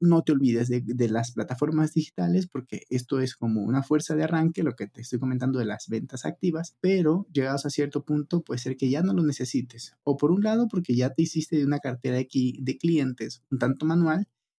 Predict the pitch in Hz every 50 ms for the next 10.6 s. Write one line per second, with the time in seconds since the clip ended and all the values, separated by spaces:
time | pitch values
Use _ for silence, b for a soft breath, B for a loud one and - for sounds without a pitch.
0 | _ - 208 214 220 208 202 190 175 190 185 180 - - 165 160 - 160 156 156
1 | 156 160 165 165 - - - - 147 151 151 160 165 170 175 175 180 170 180 165
2 | 156 139 - 139 139 - 160 170 156 151 139 135 139 139 139 139 143 - - 135
3 | 123 123 - 127 123 - 185 214 240 233 185 156 - - - 123 123 123 113 -
4 | - 139 143 143 156 180 214 233 - _ _ - 170 175 165 147 143 160 175 190
5 | 196 - 156 139 135 131 - 147 139 127 - 127 123 120 - 117 - - 104 -
6 | - - - - - _ _ _ _ _ _ _ _ - 190 175 - 107 - -
7 | - 139 165 190 - 240 233 226 - 151 151 147 151 165 165 - 139 123 - -
8 | 143 139 - 151 143 - - 139 135 131 127 - _ - - 147 160 175 170 165
9 | 160 160 170 175 175 180 170 151 139 123 120 120 - - _ 139 139 147 156 156
10 | 156 - 175 - - 202 208 - 311 302 302 -